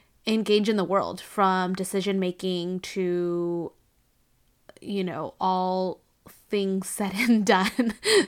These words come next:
throughout the day. So big decisions, small decisions. And I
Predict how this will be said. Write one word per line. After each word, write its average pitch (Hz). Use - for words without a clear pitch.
throughout 202
the 220
day. 185
So 185
big 185
decisions, 185
small 170
decisions. 170
And 214
I 202